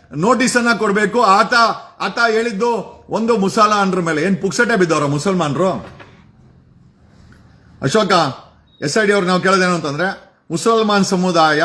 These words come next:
ಈ ಆರೋಪಗಳನ್ನ ಹೊತ್ಕೊಳಕ್ಕೆ ಮಾಡ್-, ಮಾಡಿರೋದು ನಮ್ಮೋರೆ, ಆ, ಏನೋ ಕೊಲೆ ಆಗಿರೋದು ನಮ್ಮ ಹೆಣ್ಮಕ್ಳೇ, ತನಿಖೆ ಮಾಡ್ತಾ ಇರೋರು ಕೂಡ ನಮ್ಮೋರೆ. ಅದರಲ್ಲಿ ಮುಸಲ್ಮಾನರು ಎಲ್ಲಿಂದ ಬಂತು? ಮುಸಲ್ಮಾನರ ಮೇಲೆ ಯಾಕೆ ಈ ರೀತಿ ಆರೋಪ?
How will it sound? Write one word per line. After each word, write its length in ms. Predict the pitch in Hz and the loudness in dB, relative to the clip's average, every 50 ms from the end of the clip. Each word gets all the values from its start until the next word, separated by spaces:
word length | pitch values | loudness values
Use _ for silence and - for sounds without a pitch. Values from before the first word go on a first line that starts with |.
| 180 190 185 | 2 2 2
ಈ 140 | 196 208 | 2 2
ಆರೋಪಗಳನ್ನ 720 | 190 180 180 190 190 208 202 160 160 196 175 180 175 175 180 | 2 4 4 2 2 0 -4 -4 -4 -4 -4 -2 -2 -2 -2
ಹೊತ್ಕೊಳಕ್ಕೆ 580 | 170 160 156 - - - 160 160 156 139 190 | -2 -4 -4 -6 -8 -10 -8 -8 -6 -4 -4
ಮಾಡ್-, 840 | 190 170 147 131 127 147 170 185 196 190 185 147 - - - _ - | -4 -2 -2 -2 0 2 4 4 4 2 0 -4 -6 -12 -20 _ -6
ಮಾಡಿರೋದು 600 | 135 156 190 214 214 202 190 190 180 170 185 214 214 | -2 0 2 2 2 2 4 2 2 2 2 0 0
ನಮ್ಮೋರೆ, 720 | 180 165 165 175 185 180 175 165 160 143 120 - - - - _ _ _ _ _ _ _ _ _ _ _ _ _ _ _ - 117 | 0 -2 0 0 0 0 0 0 0 -2 -2 -4 -8 -18 -20 _ _ _ _ _ _ _ _ _ _ _ _ _ _ _ -14 -6
ಆ, 240 | 117 143 151 151 151 | -4 0 0 0 2
ಏನೋ 340 | 143 151 156 190 202 196 190 | 0 0 2 2 2 2 0
ಕೊಲೆ 240 | 139 156 160 180 208 | 0 0 2 4 4
ಆಗಿರೋದು 540 | 214 214 214 202 202 196 202 185 214 240 220 | 4 4 2 2 0 0 0 -2 -2 -2 -2
ನಮ್ಮ 200 | 196 180 190 190 | -2 -2 0 0
ಹೆಣ್ಮಕ್ಳೇ, 800 | 196 190 190 185 175 - 180 185 175 156 131 - - - - _ _ _ _ - | 0 0 -2 -4 -4 -4 -2 0 0 0 0 -4 -8 -16 -20 _ _ _ _ -2
ತನಿಖೆ 380 | 196 202 220 190 226 233 226 | 0 0 0 2 2 2 4
ಮಾಡ್ತಾ 300 | 214 214 208 185 175 214 | 4 2 2 2 0 0
ಇರೋರು 140 | 196 190 190 | 0 0 0
ಕೂಡ 180 | 170 208 220 233 233 220 | 0 0 0 0 0 0
ನಮ್ಮೋರೆ. 800 | 196 185 190 202 214 202 190 185 180 143 117 - - - - _ _ _ _ | 0 0 0 2 2 2 4 4 2 2 0 -4 -12 -20 -20 _ _ _ _
ಅದರಲ್ಲಿ 420 | 139 175 196 226 233 233 233 220 214 | -4 -2 -2 0 0 0 0 0 0
ಮುಸಲ್ಮಾನರು 600 | 190 196 196 - 226 226 226 220 214 208 202 196 | 0 0 0 0 0 0 0 0 -2 0 0 0
ಎಲ್ಲಿಂದ 260 | 196 190 202 202 208 | 0 0 0 0 0
ಬಂತು? 400 | 202 185 190 185 180 180 202 208 196 165 113 - - - - - - _ _ _ _ _ _ _ _ _ | 0 0 0 -2 0 -2 -2 -2 -2 -4 -6 -8 -14 -20 -20 -20 -20 _ _ _ _ _ _ _ _ _
ಮುಸಲ್ಮಾನರ 600 | 151 170 156 220 208 208 196 196 202 196 196 190 196 | -6 -2 2 2 2 2 2 0 0 0 0 0 0
ಮೇಲೆ 320 | 185 185 185 190 190 175 | 0 0 2 2 2 2
ಯಾಕೆ 280 | 170 175 185 180 180 190 | 2 2 0 0 0 0
ಈ 100 | 175 175 | 2 2
ರೀತಿ 220 | 180 170 175 180 | 2 0 0 0
ಆರೋಪ? 420 | 175 170 170 170 185 180 156 143 | 0 0 0 0 0 -2 -2 0